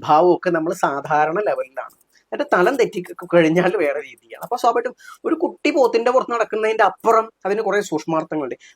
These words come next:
കുട്ടി പോത്തിന്റെ പുറത്ത് എന്നൊക്കെ പറഞ്ഞു കഴിഞ്ഞാൽ വരുന്ന തലമുറ നമ്മളോട് മുഖത്ത് വിരൽ വെച്ച് ഷെയിം പറഞ്ഞിട്ട് അമർ കഥ വേ-, അമർ ചിത്രകഥ വേണ്ട എന്നൊക്കെ പറയും. അപ്പൊ അവിടെയാണ് ഈ ബോധമണ്ഡലത്തോടൊക്കെ ബന്ധപ്പെട്ട് നമ്മൾ പറയേണ്ടത്, സൂക്ഷ്മമായിട്ടുള്ള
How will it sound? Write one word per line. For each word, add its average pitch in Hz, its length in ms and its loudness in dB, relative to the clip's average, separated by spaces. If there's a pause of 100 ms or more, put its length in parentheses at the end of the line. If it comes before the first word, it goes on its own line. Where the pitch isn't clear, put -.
കുട്ടി 190 260 -2
പോത്തിന്റെ 202 400 2
പുറത്ത് 185 220 0
എന്നൊക്കെ 190 280 -2
പറഞ്ഞു 165 240 0
കഴിഞ്ഞാൽ 165 280 2
വരുന്ന 147 240 -2
തലമുറ 156 380 0
നമ്മളോട് 139 320 -2 (760)
മുഖത്ത് 147 320 2
വിരൽ 143 220 2
വെച്ച് 156 200 -4
ഷെയിം 139 180 2 (100)
പറഞ്ഞിട്ട് 143 320 0 (640)
അമർ 139 160 0 (100)
കഥ 147 200 4
വേ-, 147 120 2
അമർ 139 180 -4
ചിത്രകഥ 143 440 0
വേണ്ട 139 220 0
എന്നൊക്കെ 127 280 -8
പറയും. - 180 -16 (240)
അപ്പൊ - 120 4
അവിടെയാണ് 269 340 4
ഈ - 100 -2
ബോധമണ്ഡലത്തോടൊക്കെ 185 800 2
ബന്ധപ്പെട്ട് - 320 -8
നമ്മൾ 139 180 -4
പറയേണ്ടത്, 120 260 0
സൂക്ഷ്മമായിട്ടുള്ള 160 480 0